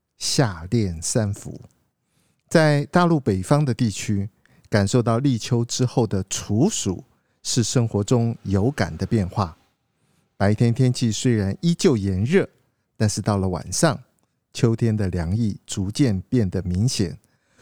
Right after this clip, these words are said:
所以才有了出了暑，被子午。这里三个暑，小暑、大暑和处暑，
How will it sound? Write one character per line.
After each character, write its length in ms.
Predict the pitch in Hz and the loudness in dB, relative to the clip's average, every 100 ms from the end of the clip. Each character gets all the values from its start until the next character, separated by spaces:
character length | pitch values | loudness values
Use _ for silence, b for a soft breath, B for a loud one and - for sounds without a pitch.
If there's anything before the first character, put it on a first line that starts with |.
| b | b
所 180 | - 135 | 2 4
以 140 | 123 | 2
才 180 | - 113 | 0 0
有 240 | 113 87 | 2 0
了 320 | 95 95 92 - _ _ | 0 -2 -4 -8 _ _
出 260 | - 214 240 | 0 2 4
了 180 | 220 139 | 4 2
暑， 380 | - - 98 - _ _ _ _ - | 0 -2 -4 -6 _ _ _ _ -2
被 280 | 202 160 98 | 2 2 0
子 220 | - 98 | -4 -2
午。 380 | 113 104 87 71 _ _ _ _ _ _ _ _ _ _ _ _ | -2 -2 -4 -8 _ _ _ _ _ _ _ _ _ _ _ _
这 160 | - 220 | 2 4
里 80 | |
三 260 | 165 - 208 | 4 4 4
个 140 | 214 | 4
暑， 380 | 180 - - 92 - _ - | 0 -2 -2 -4 -6 _ -4
小 320 | - 113 139 | 2 4 4
暑、 360 | - 98 87 87 | 2 -2 -2 -4
大 220 | 147 131 | 0 0
暑 340 | 95 - 90 - _ | 0 -4 -6 -8 _
和 220 | - 110 | -2 0
处 400 | 117 - - 113 | 0 -2 0 0
暑， 280 | 202 - 107 | 0 -2 -4